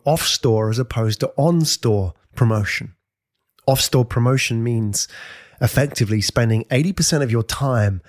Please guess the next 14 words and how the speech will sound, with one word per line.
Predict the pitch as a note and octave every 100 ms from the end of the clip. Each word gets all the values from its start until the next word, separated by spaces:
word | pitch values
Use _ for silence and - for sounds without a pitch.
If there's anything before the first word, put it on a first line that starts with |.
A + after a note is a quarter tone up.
| - _
getting | - C3+ C#3+
your | D3 B2+
guests | G#2 D3+ C3+ G#2 - - - - - -
and | B2 A#2
getting | C3+ C3+ C#3+
your | C#3
guests | A#2 A2+ A#2 -
to | - B2+
share, | - F#3+ F#3 A2+ F2+ - _ _ _ _ _ _ _ _ _ -
which | C3 D3 - - - _ _ -
has | - B2 B2+ C3 - - _ _ _ -
its | B2 - - -
value, | G#2+ D#3+ G#3+ G3+ A#2 B2 D3 _ _ _ _ -
but | B2 A2+ -